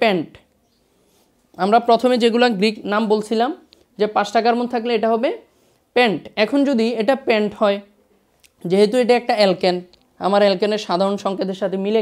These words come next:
গেছে, সি ফাইভ এইচ টুয়েলভ, তার মানে এটা হবে পেন্ট টেন। এরকমভাবে ছয়টা কার্বন থাকলে হেক্সেন, সাতটা থাকলে হ্যাপটেন, বইয়ে প্র্যাকটিস করবে। এটা হচ্ছে ফার্স্ট রুল, একেবারে ইনিশিয়াল রুলস। এবার দেখো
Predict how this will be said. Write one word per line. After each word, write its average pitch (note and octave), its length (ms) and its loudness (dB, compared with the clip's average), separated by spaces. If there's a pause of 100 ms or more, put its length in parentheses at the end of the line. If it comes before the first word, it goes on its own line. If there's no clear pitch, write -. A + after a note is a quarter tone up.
গেছে, F3 200 -4 (120)
সি G3+ 80 -4 (100)
ফাইভ F#3+ 220 -2
এইচ F#3 100 -6 (100)
টুয়েলভ, F#3+ 260 4 (580)
তার G3+ 140 4
মানে A3 180 0
এটা G3+ 140 2
হবে G#3+ 140 2 (140)
পেন্ট G#3+ 220 -2 (840)
টেন। E3+ 240 4 (1000)
এরকমভাবে A#3 540 6
ছয়টা G#3 300 0
কার্বন G#3+ 280 2
থাকলে G3+ 200 0 (100)
হেক্সেন, F#3 380 -2 (120)
সাতটা F#3 340 -2
থাকলে F#3 280 -4
হ্যাপটেন, E3+ 320 -4 (100)
বইয়ে F3 200 0
প্র্যাকটিস D3 340 -8
করবে। E3 200 -4
এটা A#3 100 -2
হচ্ছে B3 240 -10
ফার্স্ট D4+ 460 0
রুল, E3 120 0 (100)
একেবারে B3 240 0 (100)
ইনিশিয়াল C4+ 380 0 (100)
রুলস। - 320 -10 (880)
এবার B3+ 400 6 (580)
দেখো A#3 260 4